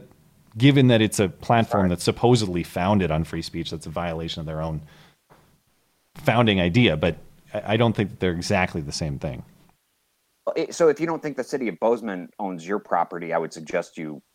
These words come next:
Speaker 2: not pay your property taxes
Speaker 1: I know, it's bull-,
Speaker 2: or, you know,
Speaker 1: property
Speaker 2: go ahead.
Speaker 1: taxes are, are probably the most bullshit form of taxation, believe me.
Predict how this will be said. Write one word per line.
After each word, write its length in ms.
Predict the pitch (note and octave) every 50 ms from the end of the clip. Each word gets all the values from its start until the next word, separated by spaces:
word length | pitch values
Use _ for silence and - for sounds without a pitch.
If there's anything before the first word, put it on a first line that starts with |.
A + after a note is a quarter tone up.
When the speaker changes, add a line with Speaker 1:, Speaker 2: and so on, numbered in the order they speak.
| _ _ _ _ _ _ _ _ _ _ -
Speaker 2:
not 340 | F2+ F#2 F#2 F2+ F2 E2 - _ _
pay 180 | - - F#2 F2+
your 220 | E2 D#2+ D2+ C#2+ - _
property 360 | - F#2 F2+ A#2 - D2+ C2+ -
taxes 260 | - D#2 C#2 - A#2+ A#2+
Speaker 1:
I 80 | A#2+
know, 220 | B2 C#3+ E3 B2 G2
it's 140 | G2+ -
bull-, 140 | - B2 C#3
Speaker 2:
or, 20 | -
you 60 | -
know, 60 | -
Speaker 1:
property 360 | - C3+ C#3+ E3 D#3 D3+ C3
Speaker 2:
go 60 | A2+
ahead. 100 | - C3
Speaker 1:
taxes 300 | C3 A#2+ - C3 A#2 G#2+
are, 220 | A#2 A2 G#2 G#2 -
are 100 | A2 G#2
probably 500 | - - - C3+ C3+ A#2+ A2+ A2 A2+ A2
the 220 | G2+ A2 A#2 A#2
most 360 | A2+ A2+ A2 G#2+ F#2+ F#2 F2
bullshit 460 | - G#2 G#2+ G#2+ - - A2 G2+ F2+ -
form 220 | - G#2 G2+ F#2+
of 80 | F2+ -
taxation, 640 | - F#2+ F2+ F2 - G#2 G2+ F#2+ - - D2+ D2
believe 280 | D2 E2 F2+ F#2+ F2+ D2+
me. 160 | C#2+ C#2+ -